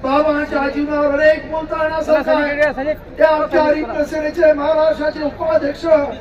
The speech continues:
आणि त्यांचं भाषण आज सुद्धा मला कानामध्ये गुंजलं आहे, परंतु आज हरित सेनेच्या वतीनं आमच्या सर्व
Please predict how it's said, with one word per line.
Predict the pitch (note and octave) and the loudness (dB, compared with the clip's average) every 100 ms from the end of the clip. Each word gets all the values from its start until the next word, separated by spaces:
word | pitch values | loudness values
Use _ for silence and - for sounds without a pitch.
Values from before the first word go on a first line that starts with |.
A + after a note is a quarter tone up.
| - - - | -14 -16 -12
आणि | C#4+ D4+ | -6 -4
त्यांचं | D#4 D#4 D4+ D4 | 0 -2 0 0
भाषण | B3 D4 D#4 F4 | 2 4 2 2
आज | D#4 D4+ D#4 | -2 0 -2
सुद्धा | - E4 | -2 -6
मला | D#4+ D4 D#4 | -6 -4 -4
कानामध्ये | D#4 D4 D#4 D4+ D4 D4 | -4 -6 -8 -8 -6 -6
गुंजलं | C#4+ D4 C#4 C#4+ C#4+ C#4+ | -6 -6 -6 -8 -4 -2
आहे, | C4 G#3+ - - - - - | -2 -4 -10 -18 -18 -16 -6
परंतु | B3+ D4 D4+ F4 G4 F4+ - - C#4 - - - | 0 0 0 0 0 -2 -4 -8 -12 -12 -10 0
आज | D#4 E4+ | 4 6
हरित | E4 D4 E4+ F4 E4 | 6 6 4 4 -2
सेनेच्या | D#4+ E4+ D#4+ D#4+ E4+ | 0 0 0 4 6
वतीनं | D#4+ D#4+ E4 E4+ E4+ D#4+ C4 A#3 - - - D#3 D#3 - - | 6 4 2 4 6 4 0 -8 -14 -16 -16 -16 -16 -14 -4
आमच्या | D#4+ E4+ F4 E4+ E4 - - | -2 0 2 4 4 2 2
सर्व | F4 F4 | 4 6